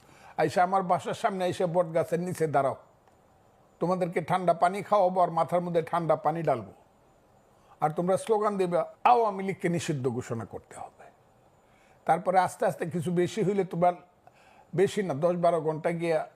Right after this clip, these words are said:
শাহবাগে তোমরা একটু মিছিল মিটিং করার একটা ভান করবা। আর স্লোগান দিবা রাজাকারের বাচ্চাদের নামে, যারা এই দেশের সমস্ত বুদ্ধিজীবীদেরকে হত্যা করে দেশের সমস্ত মস্তিষ্ককে শূন্য, শূন্য করেছিল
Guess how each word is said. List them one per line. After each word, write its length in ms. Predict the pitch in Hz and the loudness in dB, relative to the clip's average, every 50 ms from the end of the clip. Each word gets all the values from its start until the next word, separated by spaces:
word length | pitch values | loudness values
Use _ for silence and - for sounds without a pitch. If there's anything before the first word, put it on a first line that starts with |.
| _ _ _ _ _ - - | _ _ _ _ _ -20 -8
শাহবাগে 520 | - - 180 160 156 156 170 175 180 175 | -2 2 2 4 4 4 2 0 0 -2
তোমরা 360 | 160 - - 160 160 156 151 | -2 -2 -4 -2 0 2 2
একটু 200 | 147 143 - 165 | 2 0 -2 -2
মিছিল 340 | 156 160 156 - - 170 170 | -4 -2 -2 -2 -4 -2 -2
মিটিং 340 | 170 165 151 170 165 165 147 | -2 -4 -4 -4 -4 -4 -2
করার 280 | - 160 151 151 147 147 | 0 0 2 2 0 -2
একটা 200 | 139 - 151 147 | -2 -4 -4 -4
ভান 360 | 143 - 135 139 156 160 135 | -2 -2 -2 -2 -4 -4 -6
করবা। 320 | - 120 104 - - - - - - - - _ _ _ _ _ _ _ _ _ _ - - - - - | -6 -8 -8 -8 -10 -18 -20 -20 -20 -20 -20 _ _ _ _ _ _ _ _ _ _ -20 -20 -20 -16 -8
আর 180 | - 131 143 139 | -4 -4 -4 -4
স্লোগান 460 | 127 - - 196 196 208 226 214 202 | -4 -4 -2 -2 0 2 2 0 0
দিবা 220 | 190 196 175 175 | 0 2 4 4
রাজাকারের 560 | 165 165 175 170 175 165 - 170 160 156 147 143 | 6 4 4 2 2 0 0 0 2 2 2 2
বাচ্চাদের 480 | 135 151 - - - 131 110 110 113 | 2 0 -2 -2 -4 -4 -4 -4 -6
নামে, 280 | 117 110 107 95 76 - - - - _ _ _ _ _ _ _ _ _ _ _ _ _ _ - - | -6 -6 -8 -10 -12 -14 -20 -20 -20 _ _ _ _ _ _ _ _ _ _ _ _ _ _ -12 -4
যারা 240 | 135 143 143 151 156 | -2 0 2 4 4
এই 140 | 151 160 160 | 2 2 0
দেশের 460 | 143 143 160 143 - - 170 147 139 - - - - _ _ | 0 0 0 0 0 0 -2 -2 -2 -8 -14 -20 -20 _ _
সমস্ত 440 | - - 175 190 202 185 - - - | -4 0 0 0 0 -2 -4 -2 -2
বুদ্ধিজীবীদেরকে 880 | 160 156 160 170 170 151 175 175 165 165 160 160 147 147 143 127 - 147 | -2 0 0 0 0 0 0 -2 -2 0 0 0 0 -2 -2 -2 0 -2
হত্যা 340 | 135 - 170 - - - - | 0 -2 -4 -4 0 -2 -2
করে 260 | - 165 151 147 135 | 0 2 0 2 2
দেশের 320 | 127 127 147 - - 156 | 0 0 -2 -2 -2 -2
সমস্ত 480 | 139 - - 220 214 220 190 - - - | -4 -4 -4 -2 -2 -2 -2 -2 -2 -4
মস্তিষ্ককে 800 | 165 151 165 165 - - - 214 196 - - - 175 139 185 151 | -2 -2 -2 -4 -4 -6 -6 -6 -6 -4 -4 -6 -4 -4 -4 -6
শূন্য, 400 | - - 160 165 165 156 147 139 - - _ - - - - - | -4 -4 -2 0 0 0 0 -2 -4 -16 _ -20 -20 -20 -20 -8
শূন্য 340 | - - 202 202 196 190 190 | -2 0 0 2 2 0 0
করেছিল 500 | - 170 156 151 156 - - 175 165 | 0 0 0 0 0 -2 0 0 2